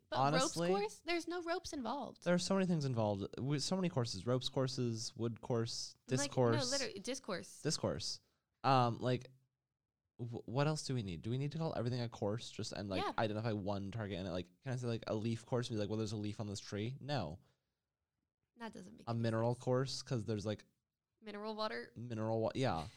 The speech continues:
Speaker 2: I don't know.
Speaker 1: <laughs>
Speaker 2: No. Call it what it, the majority is, not what it happens to contain.
Speaker 1: Yeah.
Speaker 2: 'Cause by that logic, I could have called it a, um, flaming gay course, but, like,
Speaker 1: <laughs>
Speaker 2: no.
Speaker 1: I mean, that
Speaker 2: Mm.
Speaker 1: could have been, honestly, a better descriptor.
Speaker 2: Well, they did tell us all to get on a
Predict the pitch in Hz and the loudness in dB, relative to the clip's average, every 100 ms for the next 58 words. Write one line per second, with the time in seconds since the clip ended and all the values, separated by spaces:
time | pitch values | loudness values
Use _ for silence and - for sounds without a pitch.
0 | - 127 151 151 90 101 117 - 156 190 | -4 4 6 6 4 0 -4 -12 -2 2
1 | 120 - - - - 175 165 175 175 175 | 4 2 -6 -2 2 4 4 4 4 2
2 | 143 143 117 117 107 82 80 104 92 110 | 0 0 2 2 2 0 -2 -4 -2 0
3 | 113 - - 113 110 - 101 90 - 92 | 0 -4 -6 -6 -8 -6 -6 -6 -8 -8
4 | 113 67 50 - - 220 180 180 208 233 | -8 -8 -12 -18 -10 -6 -4 -6 -10 -16
5 | - 120 135 135 123 117 120 123 110 117 | -8 2 4 6 4 2 0 0 0 0
6 | 110 - 104 101 98 - 107 95 95 - | 0 2 2 2 0 0 -2 -2 -4 -10
7 | _ _ _ 123 117 110 104 101 92 82 | _ _ _ -4 -2 -2 -2 -2 -2 -4
8 | 65 - - - - 90 92 - - 107 | -6 -8 -8 -6 -2 -2 -2 -6 -10 -4
9 | 107 92 71 64 - - - 285 285 294 | -2 -2 -4 -8 -12 -6 0 2 2 -2
10 | 311 277 254 220 214 202 - - - - | -2 0 -2 -2 -4 -8 -12 -12 -12 -16
11 | - - - - - - 107 175 - 254 | -18 -20 -20 -20 -20 -16 -8 -6 -4 -4
12 | 202 190 190 180 175 - _ _ 214 190 | -4 -2 -4 -6 -10 -16 _ _ -6 -6
13 | 180 170 165 185 160 160 - 415 - 135 | -6 -8 -8 -8 -8 -8 -8 -6 2 4
14 | 143 151 165 156 147 123 123 110 107 104 | 6 6 4 4 4 4 2 0 0 0
15 | 95 95 95 | -2 -2 -4